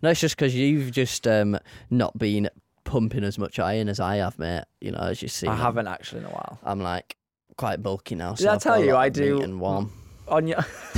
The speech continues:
Speaker 2: <laughs> my nightly routine,
Speaker 1: Yeah.
Speaker 2: apart from brushing my teeth?
Speaker 1: Yeah. Have a wee
Speaker 2: Wash
Speaker 1: in the
Speaker 2: it off.
Speaker 1: shower?
Speaker 2: F-, well, not have a wee in the shower, no. I do press-ups. <laughs>
Speaker 1: <laughs> Good for you. <laughs>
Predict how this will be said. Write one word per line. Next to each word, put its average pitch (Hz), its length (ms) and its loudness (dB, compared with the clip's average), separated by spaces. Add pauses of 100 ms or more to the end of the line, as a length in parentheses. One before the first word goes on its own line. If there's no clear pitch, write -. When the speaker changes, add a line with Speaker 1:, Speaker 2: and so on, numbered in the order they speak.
(300)
Speaker 2:
<laughs> - 600 4
my 175 200 2
nightly 185 380 4
routine, 135 800 2
Speaker 1:
Yeah. 156 160 4
Speaker 2:
apart 127 140 0
from 156 280 2 (240)
brushing 131 320 -2
my 127 60 -2
teeth? 117 680 -2
Speaker 1:
Yeah. 101 240 2 (340)
Have 117 140 -2
a 104 80 -2
wee 147 240 4 (300)
Speaker 2:
Wash 110 160 -2
Speaker 1:
in 101 40 2
the 104 60 2
Speaker 2:
it 104 60 0
off. 117 40 -4
Speaker 1:
shower? 123 380 4
Speaker 2:
F-, - 160 -20 (100)
well, 123 120 -6
not 123 160 -2
have 131 80 -8
a - 20 -6
wee 131 80 2
in 120 60 0
the 113 40 -4
shower, 107 360 0
no. 110 320 -4 (400)
I 190 180 4
do 185 240 4
press-ups. - 680 0 (140)
<laughs> - 200 -20 (180)
Speaker 1:
<laughs> - 0 -
Good 320 1300 6
for 226 200 6
you. 220 440 8
<laughs> - 40 0